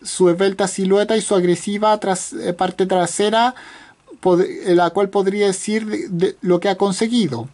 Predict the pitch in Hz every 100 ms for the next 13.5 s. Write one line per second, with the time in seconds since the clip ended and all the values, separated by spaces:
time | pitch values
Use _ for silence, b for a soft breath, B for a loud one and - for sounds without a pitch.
0 | B B B B B - 180 135 - 185
1 | 220 220 - 233 233 240 240 202 185 208
2 | 214 190 - 214 196 180 202 196 208 214
3 | 226 226 196 180 170 175 180 196 190 -
4 | 208 - 208 196 196 190 180 175 180 170
5 | 175 170 190 202 190 - 208 208 - 202
6 | 202 311 285 196 185 202 214 214 240 247
7 | B B B - 175 202 202 220 - 185
8 | 196 208 - 220 185 185 - 196 208 220
9 | 196 185 185 202 226 233 240 170 165 -
10 | - 196 190 208 196 180 175 180 170 190
11 | 240 - - B B B - 165 185 208
12 | 220 220 185 226 214 - 214 196 185 175
13 | 208 226 240 247 269